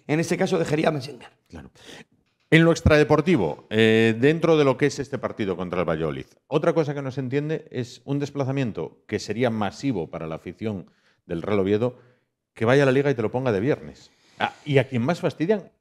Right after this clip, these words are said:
Speaker 2: es a, a la propia Valladolid.
Speaker 1: Ellos venden que la Liga son de los aficionados, ¿no?
Speaker 2: Sí.
Speaker 1: Ellos venden que la Liga es la Liga, luego.
Speaker 2: Sí.
Speaker 1: La Liga es su liga.
Speaker 2: Sí.
Speaker 1: La Liga es la Liga de la televisión.
Speaker 2: Sí, sí.
Speaker 1: La Liga es la Liga que no miran que hay una her-, hermandad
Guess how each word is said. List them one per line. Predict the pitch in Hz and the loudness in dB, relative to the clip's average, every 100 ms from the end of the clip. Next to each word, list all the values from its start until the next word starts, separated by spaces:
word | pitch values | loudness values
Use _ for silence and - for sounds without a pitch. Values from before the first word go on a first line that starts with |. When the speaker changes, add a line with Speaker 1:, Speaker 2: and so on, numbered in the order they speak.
| _ | _
Speaker 2:
es | - 143 | -8 -4
a, | 131 | 0
a | 113 104 | 2 4
la | 101 | 2
propia | - 139 123 | 2 4 4
Valladolid. | 101 87 92 160 - _ _ | 4 4 2 0 -4 _ _
Speaker 1:
Ellos | - 185 196 156 | -4 0 2 4
venden | 214 214 226 233 339 - _ | 4 4 2 0 -4 -12 _
que | - | -4
la | 180 | 0
Liga | 180 202 208 | 0 0 0
son | 208 | 0
de | 208 | 0
los | 180 | 0
aficionados, | 170 147 160 175 175 151 | -2 -2 -2 0 0 -2
¿no? | 170 196 117 | -4 -4 -2
Speaker 2:
Sí. | 113 - _ _ | -2 -2 _ _
Speaker 1:
Ellos | 170 180 175 | -2 0 0
venden | 196 233 | -2 -2
que | 208 | 0
la | 190 | 0
Liga | 208 226 | 2 0
es | 175 | -2
la | - | -4
Liga, | 262 262 - | -4 -2 -2
luego. | 185 147 127 - | 0 0 0 -6
Speaker 2:
Sí. | - - _ | -20 -20 _
Speaker 1:
La | 156 | 4
Liga | 180 285 | 4 2
es | - | 0
su | - 185 160 | -2 -2 0
liga. | 180 135 - - _ | 0 -2 -8 -14 _
Speaker 2:
Sí. | - 107 | -8 -2
Speaker 1:
La | 139 | 0
Liga | 214 269 | 0 0
es | 277 | 0
la | 254 | -2
Liga | 269 285 | 0 0
de | |
la | 254 | -2
televisión. | 185 180 170 135 208 | 0 -2 -4 -4 -2
Speaker 2:
Sí, | 131 127 - _ | -2 -4 -12 _
sí. | - 123 | -10 -2
Speaker 1:
La | 156 | 0
Liga | 185 254 277 | 0 0 -2
es | 254 | -2
la | 254 | -2
Liga | 269 262 | -2 -2
que | 202 | -2
no | 226 | 0
miran | 240 254 254 240 226 - - - _ _ | 0 0 0 -2 -4 -12 -20 -20 _ _
que | 185 185 | 0 2
hay | 220 247 | 2 2
una | 233 226 | 2 2
her-, | 214 302 | 0 0
hermandad | 202 190 185 185 214 - 196 | 0 2 2 2 2 2 0